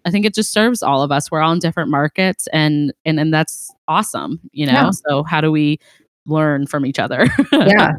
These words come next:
Speaker 2: totally.
Speaker 1: Yeah. But, uh, thank you so much. Well, I, I definitely wanna, uh, hear what's, what's moving forward in the future for you. Like, anything exciting coming up?
Speaker 2: Yeah. Um, so one of my big goals for this year is to do, uh,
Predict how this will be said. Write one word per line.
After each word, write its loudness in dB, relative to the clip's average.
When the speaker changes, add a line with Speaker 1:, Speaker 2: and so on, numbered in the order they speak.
Speaker 2:
totally. 6
Speaker 1:
Yeah. 2
But, 2
uh, 4
thank 2
you 4
so 0
much. 2
Well, 4
I, 2
I 4
definitely 4
wanna, 4
uh, 4
hear 4
what's, 0
what's -2
moving 0
forward 2
in 2
the 2
future 0
for -4
you. 2
Like, 0
anything 0
exciting 0
coming 0
up? 2
Speaker 2:
Yeah. 6
Um, 4
so 6
one 6
of 4
my 4
big 2
goals 2
for 0
this 0
year 4
is 4
to 4
do, 4
uh, 2